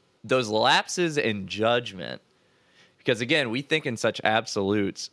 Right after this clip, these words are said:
and if one thing goes against ha-, our self-perception, we will lie to ourselves in, A, to justify those actions to fit our own personal narrative of our own self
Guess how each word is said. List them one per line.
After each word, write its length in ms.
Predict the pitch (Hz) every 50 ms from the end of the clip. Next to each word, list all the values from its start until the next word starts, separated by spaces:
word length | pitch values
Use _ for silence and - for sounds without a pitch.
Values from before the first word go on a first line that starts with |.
| _ -
and 420 | 104 101 98 95 95 95 95 - -
if 180 | 104 98 -
one 440 | - 98 95 95 107 117 127 139 135
thing 380 | - - 120 117 120 120 123 113
goes 300 | 110 107 107 113 104 113
against 560 | 98 98 101 98 101 95 - - - - - _ _ _ _ _ _ _ -
ha-, 360 | - - 110 107 107 101 - -
our 240 | 104 104 98 98 - _ _ _ _ -
self-perception, 960 | - - - 110 110 - - 104 - - 104 101 - - 113 113 113 113 104
we 140 | 101 117 127
will 460 | 131 107 107 117 120 117 113 107 101
lie 340 | 92 98 101 104 107 104 104
to 160 | - - 101
ourselves 580 | 98 95 - - - 98 95 92 92 90 - - _ - - - - _ _ -
in, 520 | - 107 104 101 98 95 92 92 95 95 - - _ _ _ _ _ _ _ _ _ -
A, 520 | 117 117 123 123 127 135 143 160 190 190 - _ - - - _ _ _ _ _ _ _ _ _ _ _ _ _ _ _ -
to 80 | - 117
justify 640 | 101 113 110 - - 117 - - 113 107 107 104 104
those 180 | 104 104 98
actions 540 | - - 101 98 95 - - 110 104 104 - -
to 400 | - 101 95 95 95 95 92 95
fit 280 | - - - 104 - -
our 340 | 95 98 95 95 95 -
own 220 | - 101 104 101 -
personal 400 | - 104 101 - - 98 95 95
narrative 460 | 90 92 92 95 95 92 92 90 90
of 200 | - 95 90 90
our 160 | 90 90 90
own 300 | 90 90 92 92 87 87
self 520 | - - - - 95 95 92 - - -